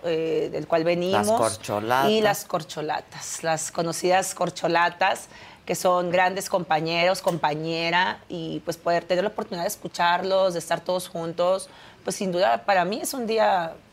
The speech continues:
Speaker 1: histórico, ¿no? Un día histórico con todo, hasta la lluvia le dio, este,
Speaker 2: Ajá,
Speaker 1: ese
Speaker 2: <laughs>
Speaker 1: toquecito,
Speaker 2: sí.
Speaker 1: ¿no? Eh, ahí en Porrúa, y pues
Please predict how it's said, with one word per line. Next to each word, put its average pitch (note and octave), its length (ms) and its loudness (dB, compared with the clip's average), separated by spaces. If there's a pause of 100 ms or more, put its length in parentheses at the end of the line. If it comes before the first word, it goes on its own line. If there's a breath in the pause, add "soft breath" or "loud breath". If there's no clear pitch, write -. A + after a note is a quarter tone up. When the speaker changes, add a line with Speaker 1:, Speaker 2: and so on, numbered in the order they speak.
Speaker 1:
histórico, F#3+ 600 -4 (240)
¿no? F#3 220 -12 (200)
Un F3+ 160 -6
día F#3 80 0
histórico G3 540 0
con F3+ 180 -2
todo, F#3 160 4
hasta F#3+ 220 2
la F#3+ 100 4
lluvia G#3+ 400 2
le F3+ 160 4
dio, F3+ 380 4
este, - 500 -2 (320 loud breath)
Speaker 2:
Ajá, F#2+ 100 2
Speaker 1:
ese - 180 0
Speaker 2:
<laughs> G#2+ 60 2
Speaker 1:
toquecito, F3+ 840 2
Speaker 2:
sí. F#3 80 4
Speaker 1:
¿no? A#3 340 4
Eh, F#3 180 4
ahí F3+ 220 4
en F#3 100 2
Porrúa, F#3+ 640 2 (480 loud breath)
y F#3 760 0 (640)
pues - 440 -2